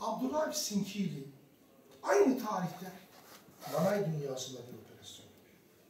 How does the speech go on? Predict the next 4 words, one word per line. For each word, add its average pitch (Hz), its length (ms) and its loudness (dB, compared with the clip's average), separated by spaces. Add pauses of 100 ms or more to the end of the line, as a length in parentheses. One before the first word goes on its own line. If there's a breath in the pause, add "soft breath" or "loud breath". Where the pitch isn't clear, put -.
(1600 soft breath)
İbrahim 226 520 2
Kurani, 202 640 2 (100)
Muhammed 190 640 -2
Babili, 160 540 0